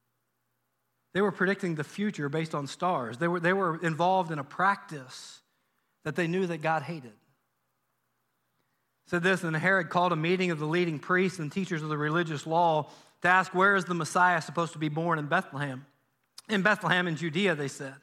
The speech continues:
"For this is what the prophet wrote, 'You, O Bethlehem, in the land of Judah, are not the least among the ruling cities of Judah. For a ruler will come to you who will be the shepherd, eh, for my people Israel.'" Don't miss this. The wise men go in and they tell Herod,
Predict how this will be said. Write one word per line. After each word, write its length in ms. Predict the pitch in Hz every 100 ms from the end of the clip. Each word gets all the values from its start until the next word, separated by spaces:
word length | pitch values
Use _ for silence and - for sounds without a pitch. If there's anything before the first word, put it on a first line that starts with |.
| _ _ _ _ _ _
"For 140 | -
this 160 | 170 214
is 80 | 226
what 140 | 226
the 60 | 180
prophet 380 | 196 202 202 165
wrote, 520 | 165 151 131 - - _ _ _ _ _
'You, 220 | 147 196
O 100 | 208
Bethlehem, 680 | 175 196 196 175 190 190 196
in 60 | 170
the 60 |
land 280 | 160 180 185
of 100 | 170
Judah, 480 | 143 165 147 143 180 _ _ _ _ _ -
are 80 |
not 160 | 160 175
the 80 | 151
least 300 | 165 190 180
among 260 | 165 175
the 100 | 156
ruling 300 | 151 170 170
cities 400 | 156 190 170 147
of 80 | 139
Judah. 460 | 127 135 127 143 160 _ _ _ _ _
For 160 | - 175
a 80 | 160
ruler 360 | 170 214 247
will 140 | 220 190
come 260 | 208 220
to 60 | 190
you 220 | 190 190
who 100 | 165
will 140 | 170 160
be 120 | 165
the 80 | 147
shepherd, 640 | - 196 185 196 185 170 - - -
eh, 240 | 160 156
for 200 | 156 180
my 180 | 165 156
people 420 | - 175 151 156
Israel.'" 500 | 143 123 110 117 - _ _ _ _ _ _ -
Don't 140 | 185
miss 180 | 180 170
this. 320 | 143 123 -
The 100 | 156
wise 320 | 147 175 226
men 180 | 185 185
go 180 | 185 185
in 80 | 180
and 80 |
they 80 | 165
tell 220 | 151 160
Herod, 460 | 139 156 143 123